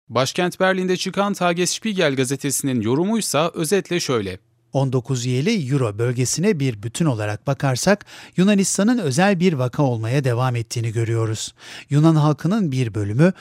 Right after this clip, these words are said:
Speaker 2: kemer sıkma politikalarının faturasını ödemek zorunda kalan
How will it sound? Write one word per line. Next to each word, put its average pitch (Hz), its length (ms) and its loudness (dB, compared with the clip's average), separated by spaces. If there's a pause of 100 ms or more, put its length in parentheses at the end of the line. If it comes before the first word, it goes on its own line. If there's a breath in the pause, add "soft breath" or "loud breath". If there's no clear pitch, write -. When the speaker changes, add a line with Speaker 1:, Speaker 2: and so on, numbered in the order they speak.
(200 loud breath)
Speaker 2:
kemer 202 340 2
sıkma 196 380 0
politikalarının 170 760 0
faturasını 139 640 -2
ödemek 120 400 -2
zorunda 110 360 -4
kalan 135 400 0